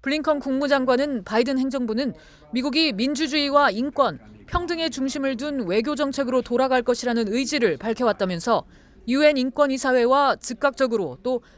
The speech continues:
활동적으로 관여할 것이라고 말했습니다. 또 우선 미국은 참관국 자격으로 복귀해 인권이사회에서 발언하고 협상에 참여하며 결의안 발의 등 다른 나라들과 협력할 것이라고 설명했습니다.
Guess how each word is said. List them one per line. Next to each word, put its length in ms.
활동적으로 800
관여할 420
것이라고 380
말했습니다. 540
또 140
우선 260
미국은 500
참관국 680
자격으로 380
복귀해 520
인권이사회에서 880
발언하고 640
협상에 400
참여하며 680
결의안 440
발의 200
등 240
다른 280
나라들과 540
협력할 440
것이라고 380
설명했습니다. 720